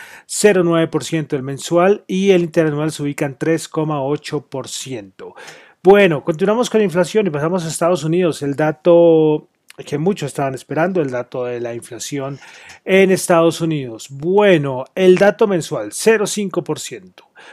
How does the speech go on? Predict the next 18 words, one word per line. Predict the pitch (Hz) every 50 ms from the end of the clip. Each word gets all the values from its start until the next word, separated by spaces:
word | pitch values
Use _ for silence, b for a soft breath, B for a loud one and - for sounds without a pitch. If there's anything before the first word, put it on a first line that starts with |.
| B B
muy | _ 151 156 156 160 160
a | 165 156 147 143
la | 143 139 135
par | - 147 143 143 147
con | - 147 135
lo | 131
estimado, | 123 - - - 147 147 143 147 196 - - _ B B B B B B B B
eh, | - 156 147
menor | 139 143 147 143 151 156 156 -
que | - 160
el | 151 131
dato | 135 139 139 139
anterior | 139 127 - 139 123 127 127 -
que | -
había | 143 139 135 135
sido | 120 - - 143 139 139
cero | 131 - - - - - - - - - - - - 160 151 160
nueve, | 170 160 135 127 147 180 220 -